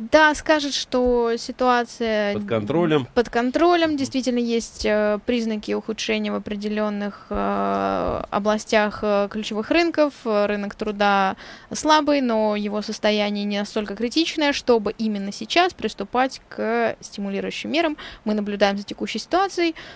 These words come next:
Speaker 1: А, есть угроза, э, инфляционных ли-, рисков, поэтому мы немножко подождем.
Speaker 2: У тебя инсайт?
Speaker 1: Нет, это просто в-, внутреннее какое-то ожидание.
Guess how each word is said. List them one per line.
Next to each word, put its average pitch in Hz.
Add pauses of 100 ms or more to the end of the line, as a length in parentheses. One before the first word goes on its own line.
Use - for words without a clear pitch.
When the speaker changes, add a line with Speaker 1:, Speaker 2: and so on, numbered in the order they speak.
(120)
Speaker 1:
А, 202
есть 247
угроза, 220 (280)
э, 196
инфляционных 214
ли-, 311
рисков, 294 (760)
поэтому 285
мы 254
немножко 226
подождем. 107 (100)
Speaker 2:
У -
тебя 104
инсайт? 143 (960)
Speaker 1:
Нет, 233
это -
просто 226
в-, 226
внутреннее 214
какое-то 214
ожидание. 208